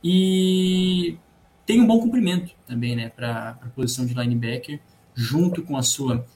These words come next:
fisicalidade, tá aí cotado como o terceiro linebacker da nossa, do nosso mock aqui, das nossas prévias do, do draft.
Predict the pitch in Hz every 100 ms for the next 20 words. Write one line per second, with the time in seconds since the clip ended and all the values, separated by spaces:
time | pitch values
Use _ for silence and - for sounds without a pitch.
0 | _ - - - 165 135 123 117 131 147
1 | 120 123 120 - _ _ _ 143 143 143
2 | - 156 - 135 143 147 151 143 180 170
3 | 156 160 156 151 131 214 247 143 - _
4 | - 156 143 131 - 147 135 127 127 135
5 | 131 - 139 127 - - 135 139 139 -
6 | 143 123 - 135 123 123 120 - - 120
7 | 117 120 117 - - _ _ 127 135 131
8 | 143 135 107 - -